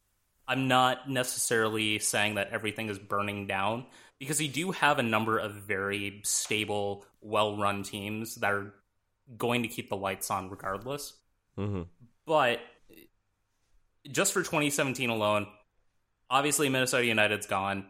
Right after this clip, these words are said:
Speaker 1: Possibly Ottawa, if you believe the suggestion that it's fifty fifty. And do you honestly expect Rayo O K C to exist with the current ownership?
Speaker 2: <sighs> That's the,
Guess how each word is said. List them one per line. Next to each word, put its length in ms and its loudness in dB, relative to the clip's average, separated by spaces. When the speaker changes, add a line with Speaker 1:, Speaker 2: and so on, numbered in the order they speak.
Speaker 1:
Possibly 560 4
Ottawa, 600 6
if 180 -4
you 80 -4
believe 380 -4
the 540 0
suggestion 580 0
that 120 2
it's 140 -4
fifty 320 -6
fifty. 540 -6
And 500 2
do 60 -8
you 120 0
honestly 380 4
expect 560 -2
Rayo 400 6
O 60 -2
K 160 -2
C 260 -4
to 360 0
exist 440 -6
with 200 -6
the 60 -10
current 320 -4
ownership? 460 -2
Speaker 2:
<sighs> 40 -20
That's 320 -16
the, 180 -14